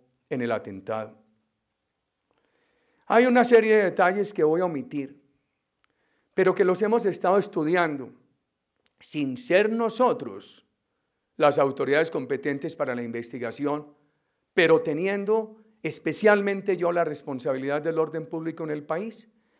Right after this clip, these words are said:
que los hemos estado estudiando alrededor de esta pregunta. ¿Las acciones de los militares aludidos fueron acciones de un procedimiento de inteligencia para proteger a la ciudadanía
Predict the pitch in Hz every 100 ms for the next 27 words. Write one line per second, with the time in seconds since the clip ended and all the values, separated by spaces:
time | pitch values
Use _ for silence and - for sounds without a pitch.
0 | _ _ _ - 185 180 214 226 226 190
1 | 208 208 208 202 170 175 180 185 170 160
2 | 143 147 147 156 147 139 120 127 117 -
3 | - _ _ _ _ _ _ _ _ _
4 | _ _ 143 151 151 143 135 - 175 196
5 | 220 233 170 143 131 131 131 165 170 170
6 | 156 156 170 123 95 - _ _ _ _
7 | _ _ _ _ _ _ _ _ _ _
8 | 196 208 233 190 - - 190 214 214 208
9 | - 139 160 165 - 190 185 147 143 165
10 | 165 190 170 139 123 139 127 123 185 156
11 | - 117 - _ _ _ _ _ _ _
12 | _ 156 151 143 147 143 151 175 185 160
13 | 156 143 139 139 196 233 233